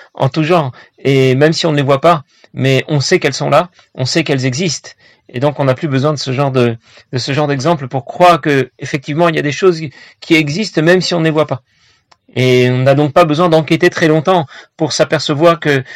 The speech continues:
euh, même si Dieu, on ne le voit pas de nos yeux de chair, mais il existe vraiment. Une autre fois, et il y avait un chassid qui était présent à des Farbringen du Rabbi, et ce chassid était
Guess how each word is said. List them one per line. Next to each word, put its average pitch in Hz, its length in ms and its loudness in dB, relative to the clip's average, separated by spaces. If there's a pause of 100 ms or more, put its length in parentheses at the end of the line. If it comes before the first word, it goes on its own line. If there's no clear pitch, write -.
(320)
euh, 123 260 0
même 135 420 0
si 160 160 -4
Dieu, 139 160 2
on 170 60 4
ne 151 60 0
le 147 60 2
voit 139 160 2
pas 170 120 2
de 151 80 -2
nos 139 100 2
yeux 143 160 4
de 160 120 2
chair, 175 320 0 (320)
mais 147 320 2
il 160 80 4
existe 170 400 0
vraiment. 131 300 -4 (1200)
Une 135 120 2
autre 165 220 2
fois, 156 360 4 (520)
et 120 180 2
il 120 80 2
y 123 60 4
avait 135 100 4
un 139 100 2
chassid 139 260 -4
qui 147 80 -4
était 135 160 -2
présent 143 260 0
à 147 60 2
des 139 80 -2
Farbringen 139 420 0
du 131 100 -2
Rabbi, 131 320 0 (440)
et 127 100 -4
ce 135 140 -6
chassid 131 360 -2
était 120 640 0